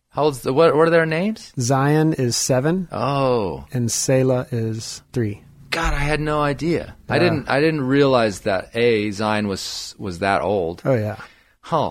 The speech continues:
Speaker 1: I thought you were running around with toddlers still.
Speaker 2: Uh-uh.
Speaker 1: Well, three
Speaker 2: No,
Speaker 1: is a
Speaker 2: he's, like,
Speaker 1: toddler.
Speaker 2: my road trip buddy now.
Speaker 1: Oh, right on.
Speaker 2: Yeah, we just did our first road trip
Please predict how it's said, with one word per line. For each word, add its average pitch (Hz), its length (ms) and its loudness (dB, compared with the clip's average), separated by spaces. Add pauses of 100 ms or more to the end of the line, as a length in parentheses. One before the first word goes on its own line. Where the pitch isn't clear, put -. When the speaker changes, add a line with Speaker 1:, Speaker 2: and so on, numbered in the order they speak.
Speaker 1:
I 101 80 -4
thought 151 240 4
you 131 100 4
were 113 100 4
running 110 240 2
around 104 200 2
with 85 120 -4
toddlers 101 460 0
still. - 220 -8
Speaker 2:
Uh-uh. 127 140 -2
Speaker 1:
Well, 107 140 4
three 113 220 -2
Speaker 2:
No, 151 100 6
Speaker 1:
is 127 60 6
a - 20 4
Speaker 2:
he's, 160 140 4
like, 156 120 4
Speaker 1:
toddler. 117 160 0
Speaker 2:
my 113 100 0
road 113 300 -2
trip 117 200 -4
buddy 110 240 -6
now. 156 260 -6
Speaker 1:
Oh, 135 40 -4
right 143 240 0
on. 123 240 -2
Speaker 2:
Yeah, 131 180 -4
we 120 100 -2
just 131 180 -6
did 123 100 -2
our 117 80 -2
first 123 300 -6
road 113 200 -6
trip 120 220 -6